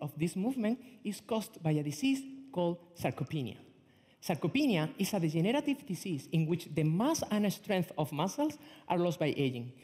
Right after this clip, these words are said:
which impairs their quality of life. The prevalence of this disease is large. One out of five adults above fifty-five years old suffering from it. It means that probably around twenty percent of this auditorium is already suffering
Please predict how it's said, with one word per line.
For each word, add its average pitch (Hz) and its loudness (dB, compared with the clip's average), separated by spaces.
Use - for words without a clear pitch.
which 180 -2
impairs 220 0
their 196 0
quality 233 0
of 214 -2
life. 247 0
The 175 2
prevalence 302 2
of 160 0
this 185 2
disease 226 2
is 165 2
large. 131 2
One 262 0
out 175 2
of 165 2
five 285 0
adults 269 2
above 165 2
fifty-five 226 0
years 160 0
old 139 0
suffering 139 -2
from 120 -2
it. 110 -8
It 175 0
means 285 2
that 160 2
probably 190 4
around 151 2
twenty 254 2
percent 254 0
of 190 0
this 220 0
auditorium 196 0
is - 0
already 160 4
suffering 277 0